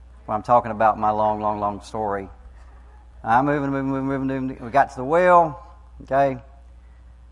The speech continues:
Um, okay, now, at this point in his life, things are good, right? Things are good. Boy, he's at the right place where God wants him to be. He's got a treaty with his enemies. He's got, uh, he's got a well to feed, uh, uh, water all his cattle and all that kind of stuff.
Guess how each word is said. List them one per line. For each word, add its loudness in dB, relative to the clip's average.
Um, 2
okay, 4
now, 6
at 0
this 6
point 6
in -2
his -4
life, 10
things -2
are -4
good, -2
right? 8
Things -4
are 0
good. 2
Boy, 8
he's -2
at -2
the -4
right 10
place 4
where -2
God 8
wants 0
him -6
to -6
be. 2
He's -20
got 6
a -6
treaty -2
with -2
his -4
enemies. 0
He's -6
got, 10
uh, 6
he's -2
got 8
a 2
well 8
to -8
feed, -2
uh, 8
uh, 4
water 2
all 8
his -2
cattle 4
and 2
all 6
that 6
kind 4
of -4
stuff. 4